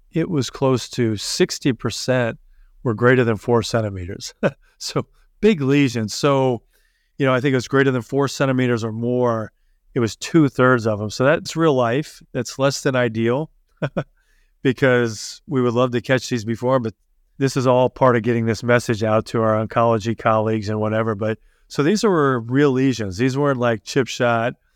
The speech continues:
one, two centimeter ditzels. These were big boys. And if you've got it in front of you, I think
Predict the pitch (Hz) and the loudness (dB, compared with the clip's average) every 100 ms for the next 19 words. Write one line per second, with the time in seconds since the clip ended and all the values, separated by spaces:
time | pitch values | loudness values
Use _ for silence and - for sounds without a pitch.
0 | _ 117 127 127 - 127 - 120 117 117 | _ 2 2 0 0 0 2 0 0 0
1 | 113 107 104 120 - 110 101 95 123 131 | 0 -2 0 -2 -2 -4 -4 -2 -2 -2
2 | 135 127 123 120 113 - _ - 135 113 | -2 0 2 2 -2 -6 _ 0 0 0
3 | 107 95 95 95 - - 135 170 165 170 | -4 -4 -8 -10 -10 -4 0 2 2 2
4 | 143 139 123 101 139 127 113 117 151 165 | 4 4 2 0 -2 0 -2 -2 -2 -4